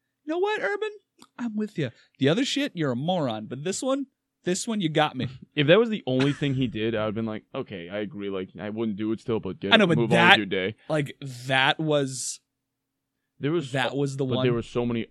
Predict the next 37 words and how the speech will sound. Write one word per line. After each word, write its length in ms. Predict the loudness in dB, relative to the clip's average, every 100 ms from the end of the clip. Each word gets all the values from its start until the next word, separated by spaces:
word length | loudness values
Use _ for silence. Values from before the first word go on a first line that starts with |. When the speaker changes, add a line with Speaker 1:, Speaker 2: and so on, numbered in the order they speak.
| -8
Speaker 2:
other 280 | -4 -4 -6
things. 460 | -8 -8 -6 -6
They 80 | 0
Speaker 1:
Oh, 20 | 2
Speaker 2:
were 60 |
Speaker 1:
I 60 | 4
Speaker 2:
just 100 | 2
Speaker 1:
know, 100 | 2
Speaker 2:
like, 100 | 0
Speaker 1:
but 180 | 0 6
Speaker 2:
they 140 | 6
were 100 | 6
just 160 | 2 -2
looking 220 | -2 -2
for 160 | -4 -4
anything 320 | -2 -2 0 -2
at 80 | 0
that 160 | -2
point 260 | -2 -8 -8
'cause 100 | -8
you 100 | -8
could 120 | -8 -4
tell 140 | -4
the 80 | -2
locker 300 | -4 -4 -2
room 100 | -2
was 80 | -2
like, 120 | -6 -6
"We 140 | -10
hate 300 | -6 -8 -8
you." 160 | -12 4
Speaker 1:
Dude, 360 | 10 10 10
we 140 | 4 0
talked, 440 | 0 0 -2 0
bro. 280 | 4 6 4 _ -6
There 220 | 0 4
was, 180 | 6 4